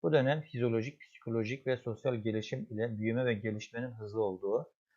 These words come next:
yaşam boyu sürebilecek davranışların büyük ölçüde oluştuğu ve bireylerin bilgi almaya ve alışkanlık kazanmaya en elverişli oldukları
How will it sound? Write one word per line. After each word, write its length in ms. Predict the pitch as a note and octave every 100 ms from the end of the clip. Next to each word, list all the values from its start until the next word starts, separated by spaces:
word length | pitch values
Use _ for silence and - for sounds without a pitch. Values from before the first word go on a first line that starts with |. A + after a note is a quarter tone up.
| _
yaşam 400 | B2 A2 D3+ E3
boyu 200 | D3 C#3
sürebilecek 640 | B2+ A#2+ B2+ C3 C3 B2+ B2+
davranışların 800 | A#2 A#2 A#2 A2+ A#2+ B2 C3 -
büyük 200 | C3+ D#3
ölçüde 460 | A#2+ A2+ A#2 G#2+ - -
oluştuğu 760 | G#2+ G#2 - - A#2 C3 D#3 _ _ _
ve 160 | C3+ B2
bireylerin 600 | C3 C3+ C3 D3 E3+ - _ _ -
bilgi 380 | C3 B2+ E3 E3
almaya 580 | B2 A2+ G#2 A2 C#3 _ _ -
ve 140 | C3+
alışkanlık 640 | A#2+ A#2+ A#2 - C3 D#3 -
kazanmaya 680 | A2 A2 A2 G#2+ G#2 - - -
en 240 | D#3 E3+ -
elverişli 680 | A2 G#2+ A2 G#2+ - - -
oldukları 760 | A#2+ G#2+ G#2 A2 A2 D3+